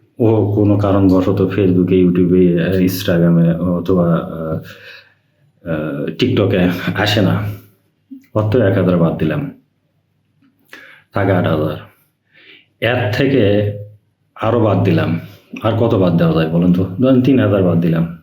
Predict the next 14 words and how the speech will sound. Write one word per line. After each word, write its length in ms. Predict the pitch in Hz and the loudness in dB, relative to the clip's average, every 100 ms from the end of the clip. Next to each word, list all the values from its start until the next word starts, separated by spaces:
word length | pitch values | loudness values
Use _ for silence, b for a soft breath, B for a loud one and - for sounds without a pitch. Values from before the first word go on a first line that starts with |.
| _ - | _ -4
তাকে 180 | 98 | -2
পাঁচ 340 | 87 98 87 82 | -2 0 0 -2
হাজার। 260 | 78 78 80 - _ _ _ _ B B B B B B B _ | -4 -6 -10 -14 _ _ _ _ B B B B B B B _
পাঁচ 280 | 120 123 123 | -2 0 0
হাজার 200 | 117 113 | 2 2
লোকের 320 | 113 110 107 | 4 4 2
ভিতরে 340 | 104 104 107 | 2 2 2
অ্যাক্টিভ 300 | 104 104 104 | 0 0 -2
থাকে 180 | - 95 | 0 0
কয় 240 | 92 92 87 | 0 0 2
হাজার? 220 | 82 82 - - - | 2 0 -4 -6 -2
ধরলাম 360 | 101 107 113 113 | 2 2 2 4
দুই 200 | 107 104 | 4 4
হাজার, 540 | 90 87 92 92 - | 4 2 0 -2 -8